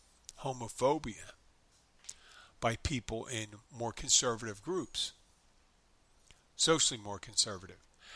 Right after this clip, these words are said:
And it's, it's almost as that they want to m-, meld their gay lifestyle into the traditional Republican values of God,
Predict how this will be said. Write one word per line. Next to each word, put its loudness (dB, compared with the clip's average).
And 4
it's, 8
it's 8
almost 10
as 4
that 6
they 4
want 2
to -4
m-, -12
meld 8
their 0
gay 6
lifestyle 6
into -2
the -6
traditional -4
Republican 2
values 2
of -12
God, 4